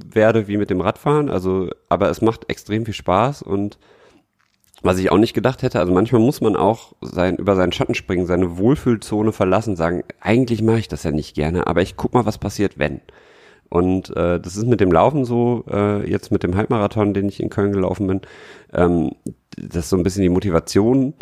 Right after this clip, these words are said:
äh, geschürt hat, jetzt auch noch mehr zu machen, vielleicht noch ein paar mehr Halbmarathons zu laufen, vielleicht auch mal einen Marathon zu laufen irgendwann. Ähm, so, das, das, äh, finde ich super. Und man sollte sich natürlich auch immer die richtigen Leute dafür suchen.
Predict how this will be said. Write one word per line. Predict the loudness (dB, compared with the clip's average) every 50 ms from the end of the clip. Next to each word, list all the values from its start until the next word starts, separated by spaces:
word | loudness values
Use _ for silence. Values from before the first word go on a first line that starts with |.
| -20 -20 -20 _ _ _ _ _ -6
äh, | 0 0 2 2 0
geschürt | -2 -4 -6 -2 0 0 2 2
hat, | 4 2 2 2
jetzt | 0 -4 -2 -2
auch | -2 -2 0
noch | -2 -2 -2
mehr | 2 4 4 4 2
zu | 2 0 2
machen, | 2 2 0 0 -4 -4 -6 -8 _ _ -20 _ _ _
vielleicht | -2 0 0 0 0
noch | 0 -2 0
ein | -2 -4 -6
paar | -6 -4 -2 0 0
mehr | 2 2 0 2
Halbmarathons | 0 0 0 0 0 0 0 0 0 -2 -2 -2
zu | -4 -2
laufen, | 0 0 -2 -2 -4
vielleicht | -2 0 0 0 -2 -4 -10
auch | -8
mal | -6 -8 -8
einen | -6 -6
Marathon | -2 0 0 0 0 -2 -4 -4
zu | -4 -4
laufen | -2 -2 -2 -2 -2 -4
irgendwann. | -4 -4 -4 -4 -4 -4 -4 -4 -6 -10 -18 -20 -20 -20 -20 -20 -20 -20 _ _ _ _ _ _ -2
Ähm, | 2 2 2 2 2 2 0 0 -2 -4 -6 _ _ _ _ _ _ _ _ -10
so, | -4 -2 0 0
das, | 0 -2 -6 -6 -6
das, | -4 -2 -2 -2 -4 -8 -10 -10 -10 -6 -2
äh, | 0 2 4 4 4 2 2 0 -2 -6 -16 -20 -20 -20 _ _ _ _ _
finde | _ 0 0 0
ich | 0 0
super. | -2 0 2 2 2 4
Und | 2 2 2 2
man | 2 0 2 2
sollte | 2 2 2 2
sich | -2 -6 -4
natürlich | -4 -4 -4 -2 -2 0 0
auch | 0
immer | 2 0 0
die | 0 -2 -2
richtigen | -4 -4 -2 -2 -2 2
Leute | 4 4 4 2 2
dafür | -2 -4 -6 -10 -10 -18
suchen. | -16 -16 -18 -18 -20